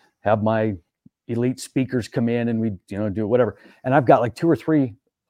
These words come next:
girl wrestlers on that team, on my speech team. And so it, they're so eloquent and they're so smart that you would never peg them,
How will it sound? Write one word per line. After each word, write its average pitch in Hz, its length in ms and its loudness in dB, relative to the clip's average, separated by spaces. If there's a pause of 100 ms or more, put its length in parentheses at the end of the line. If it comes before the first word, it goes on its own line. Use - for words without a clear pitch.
(180)
girl 123 300 4
wrestlers 110 480 -2
on 92 160 -8
that 80 180 -16
team, 90 240 -20 (540)
on 110 100 -4
my 107 100 -2
speech 117 380 -2
team. - 240 -12 (560)
And 101 440 -6 (180)
so 120 320 0
it, 101 220 -10
they're 113 160 -2
so 156 500 4
eloquent 120 640 -4 (520)
and 110 140 -6
they're 101 80 -6
so 139 300 2
smart - 600 -2 (540)
that 110 160 -2
you 120 120 0
would 117 160 0
never 139 200 4
peg 151 360 2
them, 85 300 -8